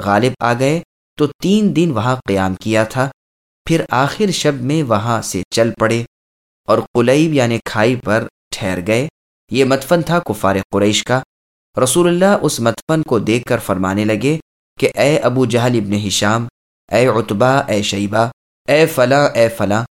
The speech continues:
کیا رب کے وعدے کو پورا ہوتا ہوا تم نے دیکھ لیا؟ میں نے اپنے رب کے وعدے کو ہمیشہ پورا پایا۔"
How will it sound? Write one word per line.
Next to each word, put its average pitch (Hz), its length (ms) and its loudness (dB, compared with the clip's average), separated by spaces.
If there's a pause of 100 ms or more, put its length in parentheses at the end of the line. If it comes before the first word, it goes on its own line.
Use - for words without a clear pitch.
(360)
کیا 185 200 2
رب 160 180 2
کے 202 140 0
وعدے 131 360 2
کو 175 200 -2
پورا 117 420 0
ہوتا 113 300 0
ہوا 107 300 0
تم 139 220 -2
نے 127 100 -2
دیکھ 104 300 -6
لیا؟ 135 240 0 (560)
میں 131 200 2
نے 233 180 2
اپنے 185 280 0
رب 135 260 0
کے 180 160 -2
وعدے 104 360 2
کو 127 260 -2
ہمیشہ 95 340 -2 (100)
پورا 110 220 2
پایا۔" 113 340 -2